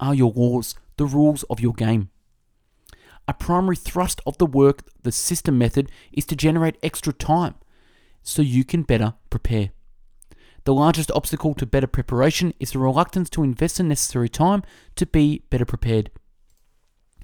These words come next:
The work, the system documentation. Number one, strategic objective. The one-page strategic objective document will provide overall direction for your business and your personal life. Number two,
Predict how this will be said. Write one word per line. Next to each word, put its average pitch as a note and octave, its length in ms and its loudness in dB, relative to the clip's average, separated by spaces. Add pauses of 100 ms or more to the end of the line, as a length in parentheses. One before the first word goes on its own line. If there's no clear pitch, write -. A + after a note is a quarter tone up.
(420)
The E3+ 80 4
work, G3 280 6
the G3+ 80 0
system E3+ 340 0
documentation. A#2+ 760 0 (360)
Number C#3+ 240 4
one, A2+ 240 0 (420)
strategic - 600 -2
objective. B2 520 -4 (580)
The D3+ 80 -2
one-page D#3+ 520 0
strategic D3 580 -4
objective - 720 -2
document A#2+ 460 0
will E3 80 2
provide E3+ 420 0
overall D3+ 320 0
direction C#3 400 0
for C3 100 -4
your A2+ 120 2
business G3 460 0 (340)
and C#3+ 120 2
your D#3+ 120 2
personal C#3 400 0
life. A2+ 340 2 (640)
Number C#3 160 4
two, F3 380 4